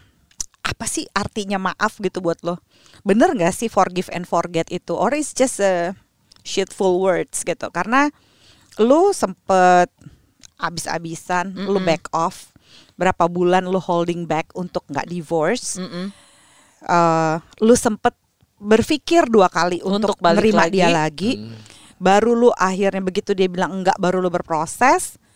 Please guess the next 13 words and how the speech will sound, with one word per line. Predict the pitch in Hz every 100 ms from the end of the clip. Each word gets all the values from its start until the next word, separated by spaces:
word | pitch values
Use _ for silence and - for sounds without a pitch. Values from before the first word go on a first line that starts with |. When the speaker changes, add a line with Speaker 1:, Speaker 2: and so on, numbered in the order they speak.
| _ _ _ _ _
Speaker 1:
Terus | - 190 -
you | 196
got | 185 180
another | 196 190 185 180 175 170 165 165 170 165
message | - 190 175 180 -
yang, | 180 165 170 - _ _ _ _
"Eh," | 311 359 339 240 - 113
Speaker 3:
Iya, | 117 110
Speaker 1:
gitu | 214
Speaker 3:
iya, | 196
Speaker 1:
kan | 208
Speaker 3:
iya. |
Speaker 1:
ya. | 233